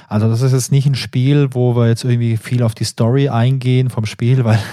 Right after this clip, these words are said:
<laughs> Hand aufs Herz, die Story von Tetris, die ist, die ist relativ simpel. Ähm,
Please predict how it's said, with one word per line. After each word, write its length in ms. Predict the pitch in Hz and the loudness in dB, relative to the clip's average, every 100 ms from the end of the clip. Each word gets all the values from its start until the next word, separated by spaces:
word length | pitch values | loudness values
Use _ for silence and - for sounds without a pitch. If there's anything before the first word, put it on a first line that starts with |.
| 139 - | -2 -2
<laughs> 360 | - - - - | -4 -12 -18 -4
Hand 180 | 117 123 | 0 2
aufs 180 | 123 | 2
Herz, 220 | - 120 - | 0 -2 -2
die 60 | |
Story 180 | - 120 | -2 0
von 140 | 113 | 0
Tetris, 380 | 117 120 - 117 | -2 -2 -4 -8
die 100 | - | -4
ist, 320 | 117 113 - - | -4 -4 -8 -6
die 40 | |
ist 140 | 110 | -6
relativ 340 | - 110 - 113 | -4 -4 -4 -8
simpel. 460 | - 127 - 143 131 - - - - | -2 -2 0 -2 -2 -8 -20 -20 -8
Ähm, 300 | 113 107 113 | -2 0 0